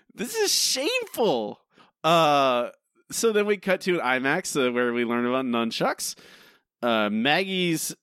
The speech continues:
pull, uh, uh, pulls a, there's a, a touch wall for little kids. Maggie pulls a switchblade off of it and threatens Marge with it. So that's cool.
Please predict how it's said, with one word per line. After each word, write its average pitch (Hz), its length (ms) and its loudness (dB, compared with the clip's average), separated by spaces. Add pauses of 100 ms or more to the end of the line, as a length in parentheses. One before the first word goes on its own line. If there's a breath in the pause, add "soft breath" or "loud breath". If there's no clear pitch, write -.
(360)
pull, 160 320 0
uh, - 80 -12
uh, 143 340 2
pulls 165 340 0
a, 127 220 0 (120)
there's 120 240 0
a, 110 140 0 (100)
a 113 120 -2
touch - 420 -4
wall 143 340 0
for 110 240 -6
little 113 240 -4
kids. 151 400 -2 (300 loud breath)
Maggie 120 200 0
pulls 113 280 -4
a 82 160 -12
switchblade 127 480 -2
off 120 180 0
of 160 120 -8
it - 100 -6
and - 80 -16
threatens 107 400 -8
Marge 110 340 0
with 104 140 -2
it. - 160 -4 (260)
So - 180 -8
that's 117 240 -2
cool. 123 380 -4